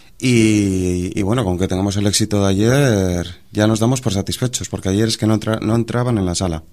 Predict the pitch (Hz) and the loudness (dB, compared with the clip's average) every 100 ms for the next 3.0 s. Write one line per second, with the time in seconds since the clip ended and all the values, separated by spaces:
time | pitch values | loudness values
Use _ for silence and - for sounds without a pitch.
0 | - - - - - 90 95 104 104 107 | -20 -20 -20 -10 -6 -2 -2 0 2 2
1 | 104 101 107 - 110 107 101 98 95 98 | 2 0 -4 -4 -4 -2 -2 -2 -2 -6
2 | - - - 107 101 110 123 127 98 | -12 -20 0 2 4 2 -2 -4 -6